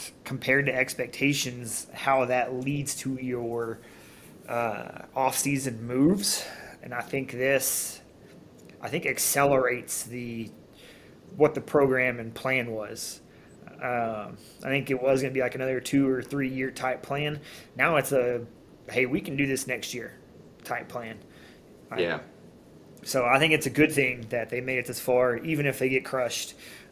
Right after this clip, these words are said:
Speaker 1: um, in five games or whatever. It was disappointing to see that, that game two, up twenty, shot the
Speaker 2: Yeah.
Speaker 1: lights out in the first
Speaker 2: Dominated
Speaker 1: half.
Speaker 2: that first half.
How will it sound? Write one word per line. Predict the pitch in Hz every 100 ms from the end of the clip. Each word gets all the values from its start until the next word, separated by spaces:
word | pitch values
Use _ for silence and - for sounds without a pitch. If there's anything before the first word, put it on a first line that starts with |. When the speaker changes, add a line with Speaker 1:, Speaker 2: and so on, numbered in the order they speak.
| -
Speaker 1:
um, | 113 110 107 107 107 - -
in | 113 113
five | 113 - 120 120 113
games | 120 123 120
or | 117
whatever. | 117 113 113 117 110 - - - - -
It | 147
was | 160
disappointing | 147 262 170 143 151 165 156
to | 135
see | - 135
that, | 131 123 127
that | 131 131 120
game | 131 139
two, | 120 - 135 139 147 - - - - - - - - - -
up | 143 151 -
twenty, | - 139 143 139 135 - - -
shot | - - 160 98 -
the |
Speaker 2:
Yeah. | 135
Speaker 1:
lights | 151 147 147
out | 147 143 143
in | 135
the | 127
first | 123 139 123
Speaker 2:
Dominated | 117 127
Speaker 1:
half. | 135 143 -
Speaker 2:
that | 85
first | 85 82
half. | 73